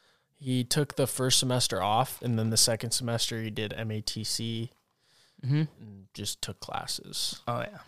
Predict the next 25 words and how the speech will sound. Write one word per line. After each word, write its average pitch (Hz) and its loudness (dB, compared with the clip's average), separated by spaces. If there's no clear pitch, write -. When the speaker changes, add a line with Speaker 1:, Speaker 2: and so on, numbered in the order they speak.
Speaker 1:
That's 104 -6
what 131 0
he - -8
Speaker 2:
It's, - -8
Speaker 1:
did. - -12
Speaker 2:
it's - -4
M 160 6
A 160 8
T 135 0
C, 123 2
like, 120 -10
for 147 6
all 156 8
the 123 6
shit 117 0
it 113 -4
gets, - -2
you 117 -2
know, 117 2
it 110 2
just, - -4
it 135 4
just - 0
fits 131 2
that, 113 0